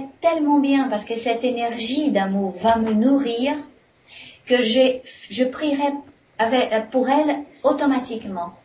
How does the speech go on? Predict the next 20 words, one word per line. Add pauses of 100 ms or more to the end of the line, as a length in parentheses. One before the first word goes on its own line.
(580)
Petit
à
petit,
j'oublierai
ce
qu'elle
m'a
fait. (240)
Petit
à
petit, (140)
je
ne
penserai
plus (340)
au
mal
qu'elle
m'a
fait